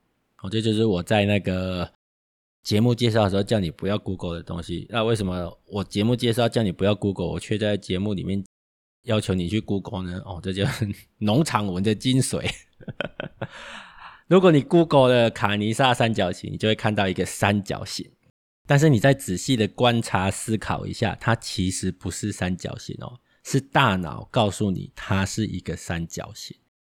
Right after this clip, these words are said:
因为其实它的中间的线段是没有连起来的，它并不符合三角形的定义。那类似卡尼萨三角形的错觉比比皆是，我相信大家现在网络很发达嘛，都会在网络上看过一些错视图啦之类的。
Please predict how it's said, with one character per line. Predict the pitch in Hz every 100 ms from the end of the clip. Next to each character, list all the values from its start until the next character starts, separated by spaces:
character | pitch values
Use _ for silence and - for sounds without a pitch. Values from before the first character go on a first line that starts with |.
| _
因 | 127
为 | 135 135
其 | - 113
实 | 107 95
它 | 104
的 | 104 98 95
中 | - 104
间 | 98 98
的 | 92
线 | - 107
段 | 98 95
是 | 104
没 | 95
有 | 87
连 | 85 90 87 92
起 | - 104
来 | - -
的， | 98 - _ -
它 | 110
并 | - 117
不 | 131
符 | 117 - 85 95
合 | - 85
三 | - 92 92
角 | - -
形 | - -
的 | 92
定 | - 95
义。 | 87 95 - _ _ _ -
那 | 170
类 | 165 175
似 | 147 160
卡 | - - 90
尼 | 95
萨 | 98 123
三 | 120 104
角 | 90
形 | -
的 | 90
错 | 92 - 107
觉 | 82 80
比 | 85 95 98
比 | 101 82
皆 | - 101 95
是， | - 117 -
我 | 87
相 | 107
信 | 120 127
大 | 127
家 | 117 107
现 | 101 117
在 | 117
网 | 87 92
络 | 113
很 | 101
发 | - 101
达 | 107 82 -
嘛， | -
都 | 104
会 | 104
在 | 117
网 | 92
络 | 87
上 | 101 107
看 | - 107
过 | 101 101
一 | 101
些 | 101 95
错 | - - 107
视 | - 110 92
图 | - -
啦 | - - 92
之 | - 104
类 | 107 98
的。 | -